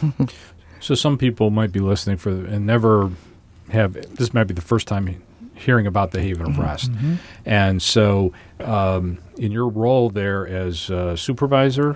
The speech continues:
Speaker 1: Correct.
Speaker 2: says, okay, in your role there, um, maybe explain, uh, why, uh, you do what you do. I mean, you, you shared with us about talking with them, but, um, what is your central purpose in,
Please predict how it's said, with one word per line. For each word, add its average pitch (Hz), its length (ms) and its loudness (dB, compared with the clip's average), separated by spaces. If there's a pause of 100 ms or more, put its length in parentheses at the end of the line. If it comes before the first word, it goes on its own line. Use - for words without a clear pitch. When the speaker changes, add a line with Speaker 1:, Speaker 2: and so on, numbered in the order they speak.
Speaker 1:
Correct. 147 220 -8
Speaker 2:
says, 110 240 -4
okay, 95 340 0 (340)
in 107 120 -4
your 107 160 2
role 135 260 4
there, 95 360 0 (260)
um, 95 440 -6 (320)
maybe 175 280 -2
explain, 117 720 0 (180)
uh, 107 60 -12
why, 117 1160 0 (300)
uh, 95 280 -4 (580)
you 113 260 2
do 101 360 4
what 104 260 4
you 98 80 -2
do. 98 200 2
I 95 40 2
mean, 98 160 2
you, 98 120 -2 (100)
you 104 140 -2
shared 107 280 4
with 95 100 2
us 92 140 0
about 92 240 -4
talking 98 440 0
with 95 200 -2
them, 87 320 -4
but, 104 240 2 (540)
um, 104 500 -2
what 170 180 4
is 123 140 0
your 113 140 2
central 117 420 -2
purpose 104 640 -2
in, 90 560 -2